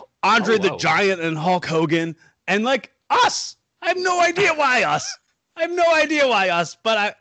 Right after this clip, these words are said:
Speaker 1: absol-, I, I, I framed it. I have it on the wall in my, in my hallway. It's the coolest <laughs> thing.
Speaker 2: Yeah, I didn't even know you guys were on. I mean, I, honestly, I wouldn't be able to pick you guys out on there. So well,
Speaker 1: No.
Speaker 2: well done, man. But,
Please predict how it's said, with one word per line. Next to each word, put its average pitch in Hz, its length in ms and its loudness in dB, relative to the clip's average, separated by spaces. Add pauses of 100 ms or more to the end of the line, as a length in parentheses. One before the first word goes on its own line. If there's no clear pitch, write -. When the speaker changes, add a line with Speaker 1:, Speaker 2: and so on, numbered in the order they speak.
(140)
Speaker 1:
absol-, 262 300 -12
I, 175 200 0
I, 180 160 2 (220)
I 180 120 0
framed 269 440 2
it. 143 100 0
I 151 120 2
have 233 180 2
it 240 60 2
on 233 180 -2
the 196 80 -2
wall 262 300 2
in 220 80 0
my, 175 160 0 (240)
in 185 100 -4
my 151 340 -2 (420)
hallway. 202 560 0 (1080)
It's 233 260 -2
the - 200 -2
coolest 339 560 0
<laughs> - 0 -
thing. - 300 -2 (600)
Speaker 2:
Yeah, 320 280 0
I 151 80 0
didn't 285 160 -8
even 208 120 -8
know 170 80 -6
you 120 140 -8
guys 110 320 -8
were 104 80 -10
on. 101 260 -12
I 127 40 -14
mean, 139 280 -6
I, 123 100 -14 (160)
honestly, 165 260 0
I 117 80 -4
wouldn't 160 260 -4
be 127 60 -2
able 110 160 -6
to 101 60 -10
pick 113 220 -12
you 107 80 -14
guys 101 240 -10
out 95 120 -10
on 92 160 -12
there. 87 220 -12
So 113 140 -8
well, 120 240 -4
Speaker 1:
No. - 80 -4
Speaker 2:
well 175 120 -2
done, 160 240 -2
man. 110 280 -4
But, 143 160 -6